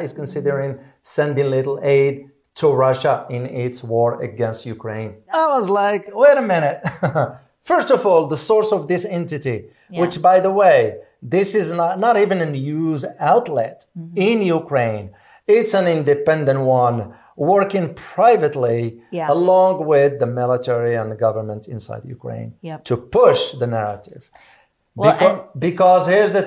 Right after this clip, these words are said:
Speaker 1: thing. What happened with this? Right after it, right after this statement
Speaker 2: Mm-hmm.
Speaker 1: came out, Burns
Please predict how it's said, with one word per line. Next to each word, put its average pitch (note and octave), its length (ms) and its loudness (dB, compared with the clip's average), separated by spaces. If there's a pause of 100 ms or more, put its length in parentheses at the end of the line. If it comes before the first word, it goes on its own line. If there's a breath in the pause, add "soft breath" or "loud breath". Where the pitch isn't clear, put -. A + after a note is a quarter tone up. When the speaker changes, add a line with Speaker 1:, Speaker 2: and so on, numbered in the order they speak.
Speaker 1:
thing. B2 160 -2 (280)
What F#3 120 6 (200)
happened G3+ 400 -2
with C#3+ 100 -6 (120)
this? A2+ 200 0 (580)
Right F3 440 2 (180)
after G3 220 -2 (120)
it, - 80 -6 (640)
right D3+ 400 4 (100)
after F#3 180 0 (100)
this E3+ 200 -2
statement E3 360 0
Speaker 2:
Mm-hmm. - 120 -10
Speaker 1:
came A#2+ 200 -6
out, - 100 -14 (720)
Burns D3 800 2